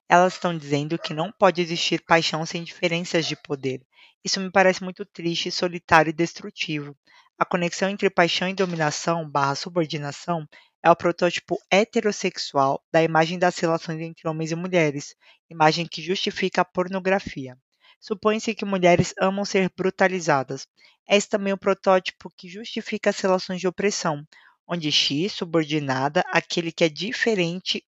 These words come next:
gosta de estar nessa posição inferior. O movimento gay masculino,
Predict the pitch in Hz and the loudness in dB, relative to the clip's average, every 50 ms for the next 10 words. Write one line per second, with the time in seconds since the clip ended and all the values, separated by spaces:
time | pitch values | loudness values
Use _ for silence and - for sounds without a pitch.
0 | _ - 190 180 180 - - 196 175 180 190 - - 185 175 175 170 170 170 170 | _ 4 4 4 4 4 -2 -10 -8 -8 -8 -4 0 2 2 2 2 -2 -2 -2
1 | 170 - 180 - - 175 170 165 - - 175 165 165 156 - - 180 165 190 202 | 0 0 -2 -4 -2 -4 -4 -4 -4 -4 -4 -4 -6 -6 -6 -6 -4 -4 -2 0
2 | 190 156 139 139 147 _ _ _ _ _ _ _ _ _ _ _ _ - - - | 0 0 0 -2 -6 _ _ _ _ _ _ _ _ _ _ _ _ -20 -20 -20
3 | - _ _ - 160 175 180 180 170 185 185 180 190 220 - - 190 165 143 147 | -20 _ _ -8 -2 4 4 4 4 2 -2 -2 -2 -2 -4 -4 -8 -4 -2 0
4 | 139 131 127 123 123 - - - 135 139 151 151 143 135 135 139 | 0 0 0 -2 -2 -4 -8 -10 -10 -8 -6 -8 -8 -8 -12 -14